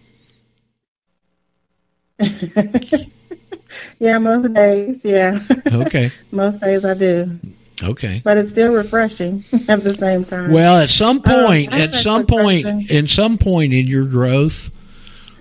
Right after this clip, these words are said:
Speaker 2: these things that we've talked about will register and they'll come back and you'll have an aha moment and you'll go, "Oh, that's why that's like it is."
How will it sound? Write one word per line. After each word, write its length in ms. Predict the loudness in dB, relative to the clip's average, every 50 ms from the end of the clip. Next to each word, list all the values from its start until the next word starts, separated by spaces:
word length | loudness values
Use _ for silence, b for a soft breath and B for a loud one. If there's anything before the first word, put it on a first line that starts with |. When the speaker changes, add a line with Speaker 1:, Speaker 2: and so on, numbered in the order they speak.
| B B B -10 -2
Speaker 2:
these 340 | 2 2 2 2 2 0 0
things 340 | 0 0 0 0 0 -2
that 80 | -4 -4
we've 260 | -2 -2 -2 -2 -2
talked 340 | -2 -2 -2 -2 -2 -4 -6
about 340 | -4 -4 -2 -2 -4 -6 -6
will 160 | -6 -6 -6
register 640 | -6 -4 -4 -4 -4 -4 -4 -6 -6 -4 -4 -4 -2
and 100 | -2 -2 -2
they'll 120 | -2 -4
come 240 | -6 -4 -4 -4 -2
back 340 | -2 -2 -2 -2 -4 -4 -4
and 100 | -4 -4
you'll 140 | -4 -4 -4
have 240 | -6 -6 -6 -6 -8
an 100 | -8 -8
aha 440 | -8 -6 -4 -4 -2 -2 -2 -2 0
moment 460 | 0 2 2 4 2 2 0 -2 -4 -8 -16 B B B B B
and 20 | -2
you'll 120 | 0 0 0
go, 240 | -2 -4 -6 -8 -12 B B B B B B -10 -6
"Oh, 1300 | -4 -2 -2 0 0 0 0 0 0 0 0 0 0 0 -2 -2 -2 -2 -4 -4 -4 -4 -4 -6 -6 -10 B B B B B B
that's 640 | -8 -4 -2 0 0 0 0 -2 -2 -4 -4 -6 -4
why 420 | -4 -2 0 2 2 2 2 2
that's 420 | 2 2 2 2 0 0 -2 -2 0
like 340 | 0 0 0 0 0 -2 -4
it 120 | -2 -2
is." 500 | 0 -2 -2 -4 -6 -8 -8 -8 -8 -10